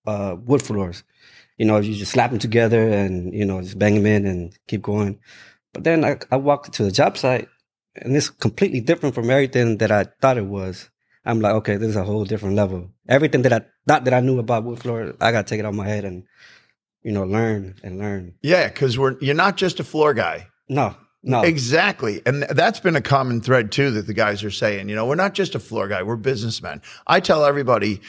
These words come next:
Speaker 2: when the people are like, "What do you do for a living?" I'm like, "Well, I own a hardwood flooring company." I, I never just say, "I'm a floor guy." And, and if I do say floor guy, um, I'm usually on, on the,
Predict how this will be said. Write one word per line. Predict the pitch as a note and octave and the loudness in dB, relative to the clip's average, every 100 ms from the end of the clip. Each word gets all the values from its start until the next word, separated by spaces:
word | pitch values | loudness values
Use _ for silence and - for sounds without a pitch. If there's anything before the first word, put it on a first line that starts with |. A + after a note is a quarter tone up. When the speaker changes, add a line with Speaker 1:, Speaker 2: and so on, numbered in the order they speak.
| - | -12
Speaker 2:
when | - C3 C3+ | -4 -4 -2
the | C3 | 0
people | D#3+ D3 | 0 2
are | |
like, | C3+ | 2
"What | A#2 | 2
do | C3+ | 2
you | B2+ | 2
do | A#2+ | 2
for | A#2+ | 2
a | |
living?" | A2+ A2+ A2 | 2 2 2
I'm | |
like, | G#2 G#2+ | 0 0
"Well, | A2 A2+ | 2 4
I | A2+ | 4
own | B2 | 2
a | C#3 | 0
hardwood | B2 G#2+ A2+ G#2 | 0 0 -2 -6
flooring | G#2+ G2 F#2 | -8 -8 -8
company." | F2+ D#2 B1 C#2+ _ - - - | -10 -12 -14 -16 _ -20 -14 0
I, | A2+ - | 0 4
I | C3 | 2
never | D3 F3 | 4 0
just | D#3 C3+ | -2 0
say, | D3 | 2
"I'm | D3+ D#3+ | 2 -2
a | A#2 | -8
floor | - C2+ D#2 | -12 -14 -8
guy." | D2+ C#2 - _ _ _ - | -8 -8 -14 _ _ _ 0
And, | A2+ A2 | 0 2
and | B2 C3 | 2 2
if | A#2+ | 4
I | C3 | 2
do | C3 G#3 | 2 0
say | - A#2 | 0 -2
floor | - A2+ G#2 | 0 0 2
guy, | G#2 G2 G2 _ - | 2 2 -2 _ 0
um, | G#2+ G#2 G2+ G2 - | 2 2 2 0 0
I'm | B2 | 2
usually | C#3+ C3 B2+ A#2 | 2 2 2 4
on, | A2+ A2 G#2 - | 2 0 -6 0
on | A#2+ A#2 | 2 2
the, | G#2 | -2